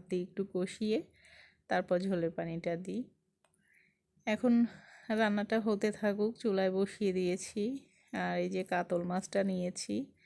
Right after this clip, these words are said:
কাতল মাছে যেহেতু একটাই নিয়ে এসেছে, হ্যাঁ, তো কাটতে বেশি সময় লাগবে না। কই মাছ তো বেশি, এটা কাটতে সময় লাগবে। ওটা একবার ধুয়ে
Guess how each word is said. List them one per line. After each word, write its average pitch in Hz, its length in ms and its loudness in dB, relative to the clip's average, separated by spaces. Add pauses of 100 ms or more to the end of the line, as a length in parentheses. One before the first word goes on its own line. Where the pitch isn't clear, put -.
(460)
কাতল 185 320 0
মাছে 185 340 -4
যেহেতু 202 340 0
একটাই 190 400 0
নিয়ে 202 220 0
এসেছে, 196 640 -4 (580)
হ্যাঁ, 185 220 -4
তো 190 180 -4
কাটতে 185 380 -2
বেশি 180 280 -4
সময় 180 340 -2
লাগবে 175 340 -4
না। 175 220 -4 (600)
কই 214 180 6
মাছ 196 280 0
তো 226 100 4
বেশি, 196 440 2
এটা 175 200 0
কাটতে 175 360 -4
সময় 185 360 0
লাগবে। 165 340 0
ওটা 175 420 -2 (600)
একবার 175 460 -2
ধুয়ে 202 480 2